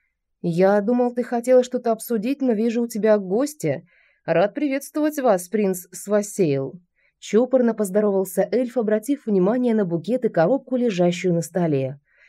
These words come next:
«Да, прости, неудобно получилось. Мне действительно нужно с тобой кое-что обсудить, а принц был в академии с визитом к ректору и счел своим долгом меня навестить», лепетала я, стараясь сгладить неловкую ситуацию.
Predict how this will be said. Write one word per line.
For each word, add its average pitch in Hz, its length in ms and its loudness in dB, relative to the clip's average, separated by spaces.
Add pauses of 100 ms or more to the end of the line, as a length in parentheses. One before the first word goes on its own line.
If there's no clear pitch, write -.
(340)
«Да, 175 240 4
прости, 202 340 -4
неудобно 202 480 2
получилось. 175 640 0
Мне 180 200 2
действительно 208 460 -2
нужно 214 240 -2
с 208 80 -6
тобой 226 320 0
кое-что 226 320 0
обсудить, 220 560 -4
а 165 100 2
принц 233 300 -2
был 202 180 2
в 185 60 0
академии 202 580 0
с 175 140 -6
визитом 202 340 0
к 208 40 -6
ректору 220 380 0
и - 20 2
счел 262 280 -4
своим 226 300 0
долгом 220 320 2
меня 196 180 2
навестить», 185 680 -2 (460)
лепетала 180 500 4
я, 180 240 0
стараясь 247 440 0
сгладить 226 560 -2
неловкую 196 500 2
ситуацию. 151 920 0